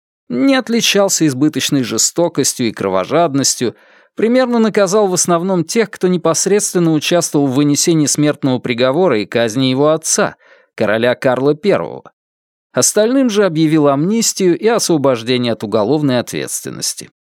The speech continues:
Государством немножко поруководил, но быстро соскучился. Надоели ему все эти заседания, документы,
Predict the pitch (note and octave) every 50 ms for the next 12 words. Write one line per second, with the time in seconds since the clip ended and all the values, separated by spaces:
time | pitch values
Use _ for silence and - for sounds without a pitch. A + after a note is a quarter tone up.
0 | _ _ _ _ _ _ _ _ _ _ _ - F3+ E3+ - G#3 G3 A3+ A3+ F#3+
1 | - - G#3 G3 G3+ G3 G#3 G#3 G#3 G#3+ G#3+ F#3 - - - - G#3+ G#3 G#3 -
2 | A3+ A3 A3 A3 A3 G3+ A#3+ B3 A3 F3 D#3 F3+ A3 B3+ B3 G3 G3 F#3+ F#3+ G#3
3 | - F#3+ - - - F3+ D#3+ - - G#2 G2 - - - B2+ A#2 A2 - - A2+
4 | G#2 - - - F2+ - - _ _ _ _ _ _ _ _ _ G#3+ A3 A3 B3+
5 | B3+ C4 B3+ B3 G#3 D3+ C3+ C3 B2 A#2+ A#2 - - D3+ C3 - D3+ C3 C3 D3
6 | - - C#3+ B2 A#2 B2 F3+ - A2+ G#2 F#2+ F2 E2+ C#2 G#2+ A2 A2 - - B2
7 | A#2+ A#2 B2 E3+ G#3+ G#3+ F#3+ D#3 - - C#3+ A2